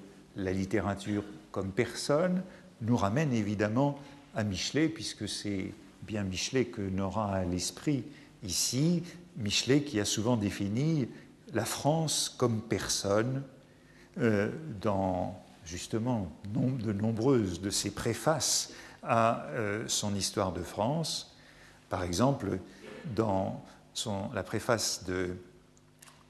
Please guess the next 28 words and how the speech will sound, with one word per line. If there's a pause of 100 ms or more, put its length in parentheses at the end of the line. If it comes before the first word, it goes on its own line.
(240)
son
introduction
à
l'histoire
universelle,
je
cite, (760)
ce
sont
des
passages
bien
connus,
hein, « (440)
L'Allemagne
n'a
pas
de
centre, (400)
l'Italie
n'en
a
plus, (500)
la
France
en
a
un,